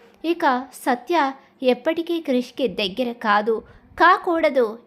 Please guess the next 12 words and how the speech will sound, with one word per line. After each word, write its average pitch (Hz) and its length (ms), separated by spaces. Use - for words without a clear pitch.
ఇక 277 200
వాళ్ళిద్దరూ 240 580
విడిపోవాలి, 226 840
సత్య 302 420
ఆ 330 220
ఇంటి 254 260
నుంచి 277 320
వెళ్ళిపోవాలని 247 880
చెప్పేసి, 233 580
దొరికిన 254 480
అవకాశాన్ని 339 720
వదులుకోకూడదని 277 960